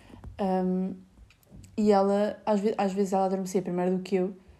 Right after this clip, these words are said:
eu, eu adormecia depois, mas ela, quando adormecia, eu ainda estava acordada e ela de-, respirava alto.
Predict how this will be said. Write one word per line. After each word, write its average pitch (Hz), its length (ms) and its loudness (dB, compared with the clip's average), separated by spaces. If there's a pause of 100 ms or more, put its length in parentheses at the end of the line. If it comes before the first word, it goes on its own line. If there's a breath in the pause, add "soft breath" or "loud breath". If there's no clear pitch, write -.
(160 soft breath)
eu, 180 140 -2
eu 175 160 -2
adormecia 180 380 -4
depois, 202 320 0
mas 202 160 2
ela, 208 300 2
quando 208 200 4
adormecia, 208 680 2
eu 190 100 -2
ainda 185 120 0
estava 185 200 0
acordada 196 460 0
e 202 120 2
ela 208 320 0 (1160 soft breath)
de-, 202 180 2
respirava 220 580 4
alto. 208 500 4